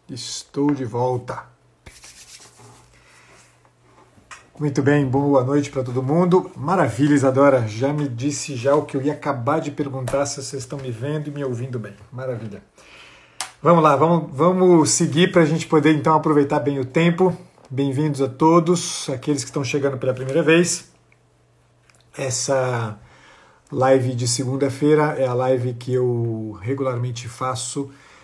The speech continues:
É, eu chamo ela de live literária. É um, a proposta de a gente poder conversar sobre algumas obras literárias, destinado especificamente, é, aos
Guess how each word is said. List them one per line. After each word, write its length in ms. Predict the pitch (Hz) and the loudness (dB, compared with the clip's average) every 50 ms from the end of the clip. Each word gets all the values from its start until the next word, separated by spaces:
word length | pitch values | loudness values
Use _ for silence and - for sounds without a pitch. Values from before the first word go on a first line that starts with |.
| _ _ _ _ _ _ - | _ _ _ _ _ _ -4
É, 760 | 113 113 117 117 117 117 113 113 113 113 117 120 120 120 120 | -2 0 0 0 0 0 0 -2 -2 -4 -4 -6 -8 -10 -10
eu 100 | 120 123 | -8 -8
chamo 300 | 113 - - 131 123 123 | -8 -6 -6 -6 -4 -4
ela 140 | 123 123 123 | -4 -4 -4
de 100 | 117 120 | -4 -4
live 300 | 117 123 123 123 113 117 | -2 -2 -2 -2 -2 -4
literária. 640 | 113 123 120 175 170 147 143 147 156 165 160 165 - - - | -6 -2 2 2 4 6 6 6 6 4 4 0 -4 -12 -14
É 100 | 139 117 | -10 -8
um, 480 | 117 117 117 120 120 117 113 110 107 110 113 113 - _ _ _ - | -6 -4 -4 -4 -4 -4 -4 -6 -10 -14 -18 -20 -20 _ _ _ -18
a 120 | - 110 | -16 -16
proposta 540 | 110 - 123 117 - - 123 123 120 - 135 | -10 -8 -8 -6 -4 -4 -6 -6 -4 -4 -4
de 80 | 117 117 | -4 -4
a 60 | 113 | -4
gente 200 | 117 123 117 - | -6 -6 -6 -6
poder 220 | - 123 117 120 | -6 -4 -4 -4
conversar 460 | 117 - 120 120 120 113 - - 131 | -6 -6 -4 -4 -4 -4 -4 -6 -6
sobre 240 | 120 - 131 120 120 120 | -6 -6 -6 -6 -6 -6
algumas 380 | 117 127 127 123 113 110 120 | -6 -6 -6 -6 -6 -4 0
obras 400 | 131 135 131 117 117 117 110 - | 2 2 2 2 -2 -4 -6 -6
literárias, 760 | 120 117 113 117 123 117 120 123 131 131 143 151 147 - - _ _ _ - - - - - - - _ _ | -8 -10 -8 -6 -6 -4 -4 -2 -2 -2 -2 -2 -4 -8 -12 _ _ _ -20 -20 -20 -20 -20 -20 -20 _ _
destinado 520 | - 143 143 139 - 147 139 143 143 135 135 | -2 -2 -2 0 -2 -2 0 2 2 2 0
especificamente, 1300 | 131 - - - 147 127 - - - 170 143 - - - 156 135 135 147 156 156 143 - - 131 120 110 117 - - _ _ - - | -2 -6 -4 -4 -4 -2 -2 -2 -4 -4 -4 -6 -4 -4 -4 -2 -2 -2 -2 -2 -4 -6 -6 -6 -6 -8 -8 -12 -18 _ _ -18 -12
é, 240 | 123 123 123 127 123 - | -10 -6 -6 -6 -6 -6
aos 960 | 131 127 127 127 123 117 101 - - - - - - - - - - - - | -4 -4 -2 -2 -2 -4 -6 -6 -8 -8 -8 -8 -10 -10 -12 -14 -14 -16 -18